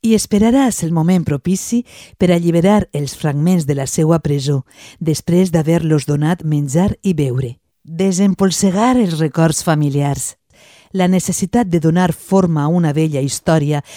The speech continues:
que sempre havia estat allí és una altra classe de cosa. Material sensible, llefiscós.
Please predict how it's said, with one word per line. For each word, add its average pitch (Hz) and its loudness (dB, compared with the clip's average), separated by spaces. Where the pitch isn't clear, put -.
que - -4
sempre 202 2
havia 156 0
estat 147 -4
allí 147 -4
és 202 2
una 233 4
altra 220 0
classe 165 0
de 147 -2
cosa. 135 -2
Material 156 0
sensible, 143 -4
llefiscós. 160 -4